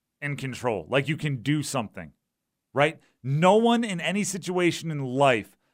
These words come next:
likes feeling helpless, right? Likes feeling like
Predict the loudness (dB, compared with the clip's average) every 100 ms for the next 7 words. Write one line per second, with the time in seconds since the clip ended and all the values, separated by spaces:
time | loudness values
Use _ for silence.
0 | -4 0 0 0 -6 -2 -2 -2 -4 -2
1 | -2 -4 -16 -16 -20 _ _ _ _ _
2 | _ _ -4 -2 -2 -6 0 0 0 0
3 | 2 2 2 4 2 2